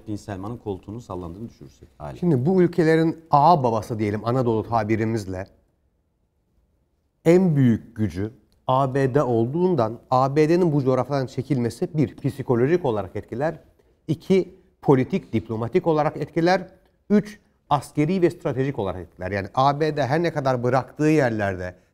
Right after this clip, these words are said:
Speaker 2: P K K, P D, Y P G terör unsurlarını, her ne kadar bıraktığı yerlerde Suudi Arabistan'ın öncülük ettiği, işte buna Arap natosu falan diyenler de var. Katar hariç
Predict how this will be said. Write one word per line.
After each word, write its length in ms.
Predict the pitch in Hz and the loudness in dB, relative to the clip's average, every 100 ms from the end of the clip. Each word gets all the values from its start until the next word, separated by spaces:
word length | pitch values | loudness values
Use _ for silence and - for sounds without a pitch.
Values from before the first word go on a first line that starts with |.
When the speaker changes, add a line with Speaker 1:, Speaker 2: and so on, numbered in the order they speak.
| - | -4
Speaker 2:
P 220 | 135 127 | -4 0
K 220 | 131 120 | -2 0
K, 220 | 139 127 | -2 -4
P 200 | 131 120 | -2 0
D, 40 | 131 | 2
Y 280 | 123 120 | 2 0
P 140 | 120 123 | -2 -4
G 160 | 120 | -2
terör 320 | 131 123 135 - 117 _ _ - | -2 -2 -2 -4 -14 _ _ -12
unsurlarını, 680 | 113 98 107 95 92 90 82 - _ _ _ _ _ | -10 -10 -10 -8 -8 -8 -14 -20 _ _ _ _ _
her 160 | - 127 | -4 -2
ne 80 | 139 | 0
kadar 220 | 151 131 | -2 0
bıraktığı 340 | 135 131 - | -2 -2 -2
yerlerde 560 | 147 143 131 127 120 117 - _ | 2 2 2 0 -2 -6 -10 _
Suudi 400 | _ - 135 123 | _ -2 0 2
Arabistan'ın 480 | 175 156 131 147 139 | 0 0 -4 -4 -4
öncülük 420 | 135 127 127 131 | -2 -2 -2 -4
ettiği, 480 | 131 - 101 101 95 | -6 -6 -8 -8 -8
işte 200 | - 131 | -10 -4
buna 180 | 127 147 | -4 0
Arap 280 | 143 147 - | 0 -2 -4
natosu 280 | 139 139 - | -10 -10 -6
falan 360 | 135 131 135 | -4 -4 -2
diyenler 400 | 139 139 139 135 | -2 -2 0 0
de 60 | 117 | 0
var. 180 | 101 95 _ _ _ _ | -2 -4 _ _ _ _
Katar 300 | - 156 160 | -6 0 0
hariç 380 | 127 120 123 - | 0 -2 -2 -10